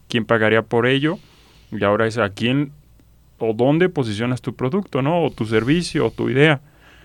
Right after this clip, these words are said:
Y aunque la palabra a veces vender suena como que un poquito,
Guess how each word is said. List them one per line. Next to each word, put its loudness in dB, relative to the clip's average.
Y 4
aunque 4
la 6
palabra 6
a 6
veces 0
vender -2
suena 0
como -8
que -8
un -2
poquito, 0